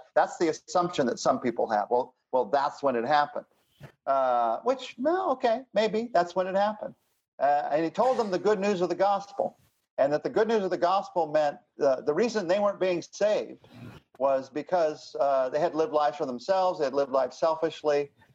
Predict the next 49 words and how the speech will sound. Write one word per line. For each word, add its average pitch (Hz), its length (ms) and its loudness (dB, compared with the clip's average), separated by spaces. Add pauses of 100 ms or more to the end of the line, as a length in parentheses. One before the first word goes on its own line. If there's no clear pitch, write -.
(100)
and, 127 340 0
uh, 120 360 2
they 135 100 -2
were 147 140 2
not 135 200 0
saved 139 400 -2
by 120 160 4
the 113 80 -4
grace 113 320 0
of, - 100 -18 (180)
of 110 180 0
Jesus. - 560 -2 (600)
Uh, 113 180 2
we 147 80 2
also 240 440 0
know, 120 400 0
by 113 140 2
the 110 100 0
way, 98 440 0 (400)
uh, 110 480 2 (220)
this 139 160 -2
is 156 100 0
something 147 320 0
different 151 320 0
than 120 160 2
I'm 113 100 4
explaining 147 500 -2
now, 110 140 4
but 110 100 0
it's 113 120 -4
important 123 360 -2
to 117 60 -6
know 123 300 0 (300)
that 135 220 0
there 156 140 2
are 247 160 2
people 175 360 0
from 135 180 -2
the 120 80 2
Old 120 160 0
Testament 117 340 -2
who 127 80 0
were 120 120 0
saved 110 260 0
by 107 100 2
the 104 100 -6
grace 98 280 -2
of 104 80 -10
Jesus. - 500 -2